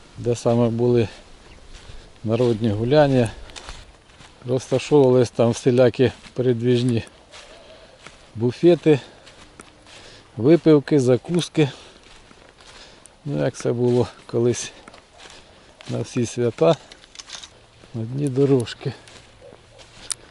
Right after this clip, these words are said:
Дорожки, ну, пройдемося ще пошукаємо. Десь вона, десь вона була. Було тут, звичайно, дуже гарно, ухожено.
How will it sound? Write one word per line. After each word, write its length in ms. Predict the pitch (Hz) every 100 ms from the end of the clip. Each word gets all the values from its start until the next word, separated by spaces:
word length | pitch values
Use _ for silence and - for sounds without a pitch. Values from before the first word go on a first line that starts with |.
| - _ - - - - 110
Дорожки, 540 | 113 131 151 - - 143
ну, 180 | 123 143
пройдемося 540 | 139 147 135 131 - 131
ще 200 | - 135
пошукаємо. 640 | - - 135 - 110 101
Десь 280 | 110 127 -
вона, 240 | 120 127 110 - - - - - - - - - - -
десь 320 | 110 131 139 135
вона 320 | 135 139 143
була. 480 | 135 139 139 127 107 - - - - - - - - - - - - - - - _ _ - - - - - _ - - - - - - - - - - - - _ 120
Було 300 | 110 131 131
тут, 200 | 127 113
звичайно, 540 | 120 113 131 120 113
дуже 300 | 113 113 110
гарно, 520 | 104 151 143 131 120
ухожено. 800 | 120 120 - 147 135 120 120 127